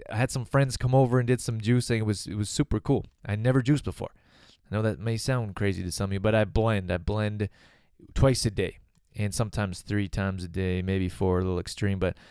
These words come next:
have my green smoothie in the morning. Usually have a more of a meal slash fruit smoothie in the later afternoon, and then I might make a pudding or dessert or just chop vegetables or something,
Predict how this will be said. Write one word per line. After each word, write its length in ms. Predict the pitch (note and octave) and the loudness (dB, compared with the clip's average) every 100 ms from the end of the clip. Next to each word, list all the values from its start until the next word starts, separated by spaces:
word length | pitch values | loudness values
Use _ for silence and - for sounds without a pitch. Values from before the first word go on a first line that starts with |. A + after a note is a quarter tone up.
| - | -6
have 140 | A#2+ | -2
my 100 | A#2 | -2
green 220 | G#2 A2 G2+ | -2 -2 -4
smoothie 280 | - A2+ | -2 0
in 80 | G#2+ | 0
the 60 | G2+ | 0
morning. 440 | A2 A#2 A2+ G#2+ - - _ - | 0 2 0 -2 -8 -20 _ -4
Usually 260 | A#2 G#2+ | -2 0
have 120 | A2+ | 0
a 200 | G#2 F#2 - _ _ _ - | 0 -2 -4 _ _ _ -2
more 140 | A#2 | 0
of 80 | G#2+ | 2
a 60 | |
meal 580 | G2+ A2 B2 A#2+ A#2 A2 | 0 0 2 2 2 0
slash 460 | G#2 - G#2+ G2 - | -4 -4 -2 -2 -4
fruit 320 | - B2 A#2+ | 0 2 2
smoothie 520 | - A#2 A#2+ A#2 A#2+ | 0 -2 0 2 2
in 100 | A2+ | 0
the 180 | G#2+ G2 | -2 -2
later 340 | G2+ A2+ A2+ G#2 | 0 0 0 0
afternoon, 840 | G#2+ G#2 - G2+ A2 A2+ A2+ G#2+ _ _ - _ | -2 -4 -6 -4 -2 0 -2 -6 _ _ -20 _
and 220 | - A2 A2+ | -4 -2 0
then 200 | A2+ G#2+ | 0 0
I 80 | |
might 180 | A2 G#2+ | -2 -2
make 160 | G#2+ G2+ | -4 -6
a 40 | |
pudding 460 | - A2+ G#2+ G#2 G2 | -2 0 2 0 -2
or 80 | F#2+ | -4
dessert 600 | F#2+ F#2 G2+ G2+ G2 G2 | -6 -6 -2 -2 -2 -6
or 260 | F#2+ F#2+ | -4 -4
just 240 | F#2 F#2 - | -4 -8 -4
chop 280 | F#2+ E2+ | -6 -4
vegetables 460 | - F2+ - F#2 F2+ | -8 -10 -6 -6 -4
or 60 | F2+ | -4
something, 460 | - F2 - F2+ | -6 -6 -4 -6